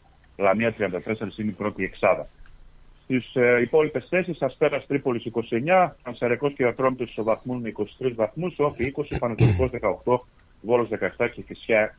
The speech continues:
δεκαέξι, ΠΑΣ Γιάννενα δεκατρείς. Να αναφέρω και για τον Όφη μια πολύ σύντομη είδηση.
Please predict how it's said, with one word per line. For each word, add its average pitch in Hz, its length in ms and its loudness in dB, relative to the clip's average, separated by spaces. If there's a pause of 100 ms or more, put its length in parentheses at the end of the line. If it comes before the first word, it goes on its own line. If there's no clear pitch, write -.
δεκαέξι, 95 640 -4
ΠΑΣ 110 200 2
Γιάννενα 104 340 -2
δεκατρείς. 95 520 -4 (440)
Να 127 80 -2
αναφέρω 123 360 0
και 143 100 -2
για 127 120 2
τον 123 160 -2
Όφη 123 180 -2
μια 113 180 0
πολύ 107 360 -2 (180)
σύντομη 98 360 -6
είδηση. 143 480 -2